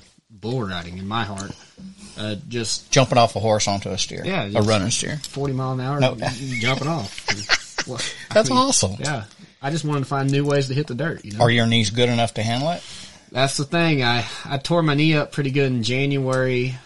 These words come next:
Speaker 1: uh, of last year, and then I broke my leg in May of twenty twenty-one. So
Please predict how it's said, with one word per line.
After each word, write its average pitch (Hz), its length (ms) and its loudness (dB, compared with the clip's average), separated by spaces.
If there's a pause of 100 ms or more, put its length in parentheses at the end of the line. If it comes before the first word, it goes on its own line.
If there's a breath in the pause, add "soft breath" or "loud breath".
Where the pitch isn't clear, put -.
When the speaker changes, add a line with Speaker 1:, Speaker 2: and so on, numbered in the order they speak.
(140)
Speaker 1:
uh, 127 60 -8
of 110 560 -8
last 123 400 0
year, 117 280 -2 (200)
and 117 100 -2
then 113 140 0
I 110 80 0
broke 120 320 -2
my 120 140 -4
leg 113 280 -2
in 104 180 -2
May 117 300 0
of 104 120 -6
twenty 117 260 -4
twenty-one. 113 720 -4 (320)
So 107 500 -4